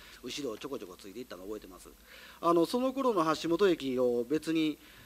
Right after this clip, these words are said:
その、懐かしく思って、それより、それを取り戻すために、こう、やっていくんやっていう再開発ではないと思うんです。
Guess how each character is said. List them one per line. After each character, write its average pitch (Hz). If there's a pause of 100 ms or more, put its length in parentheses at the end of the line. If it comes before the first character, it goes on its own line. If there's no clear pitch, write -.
そ 156
の、 160
懐 196
か 185
し -
く 143
思 135
っ 120
て、 107
そ 175
れ 185
よ 180
り、 175
そ 196
れ 190
を 190
取 135
り 131
戻 170
す -
た 214
め 190
に、 117 (540)
こ 123
う、 -
や 143
っ 147
て 160
い 156
く 160
ん 143
や 123
っ -
て 107
い 104
う 107
再 143
開 143
発 113
で 107
は 95
な 107
い 147
と 127
思 107
う 90
ん 90
で -
す。 -